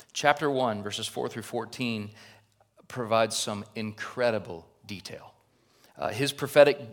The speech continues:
vision begins with this dark storm pushing in from the north, and a part of that storm, it's bringing a dark cloud. From within the cloud are flashes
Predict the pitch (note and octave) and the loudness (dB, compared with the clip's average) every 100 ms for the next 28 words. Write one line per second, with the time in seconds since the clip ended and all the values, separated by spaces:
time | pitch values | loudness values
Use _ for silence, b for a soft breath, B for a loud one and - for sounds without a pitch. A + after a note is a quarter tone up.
0 | - B2+ A#2+ A#2 A#2 A2+ B2+ B2+ A#2+ A2 | -4 -2 0 -2 -2 0 0 -2 -4 -6
1 | - A2+ - B B B2+ A#2+ C3+ C#3 C#3 | -4 -4 -6 B B -10 4 8 8 4
2 | - - - - C#3 C3 B2+ A2 G2 b | -8 -2 0 0 0 0 0 -2 -6 b
3 | b b _ _ - - F#3 - F3+ E3+ | b b _ _ -10 2 2 4 2 2
4 | D#3+ D#3 D3+ D3 - D3+ C3 C3 C3+ B2 | 0 4 4 4 -2 -2 0 2 4 4
5 | A2 A#2+ A#2+ D3 D#3 C#3+ C#3 - D#3 C3+ | 2 -4 -2 6 8 8 4 2 -2 -2
6 | B B C#3+ C3 C#3+ D#3 D#3 C#3+ B2 A#2 | B B -6 -2 0 0 0 0 0 8
7 | C#3+ D3 - D3 C3 G#2+ G#2 B B - | 8 8 6 8 8 6 0 B B -6
8 | E3+ E3+ F3 E3 F3+ E3+ F#3+ G3 - G3 | 0 4 4 4 2 4 4 4 10 12
9 | F#3 C#3 B2 C3 B2 - - F3+ F#3 F#3+ | 12 12 12 8 8 6 10 12 12 12
10 | G#3 F#3 | 6 4